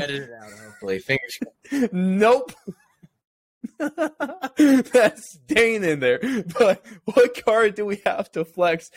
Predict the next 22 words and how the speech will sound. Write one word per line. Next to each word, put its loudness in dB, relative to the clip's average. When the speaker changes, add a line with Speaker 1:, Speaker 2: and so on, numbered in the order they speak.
Speaker 2:
on 0
this 2
fine -2
Friday? -2
Speaker 1:
All -20
right, -20
well, -8
we -10
were -8
just -4
talking -2
about -4
vintage -4
baseball. 0
I've -2
got 0
a -2
nineteen -4
fifty-seven -6
Topps -2
Yogi -2
Berra. 0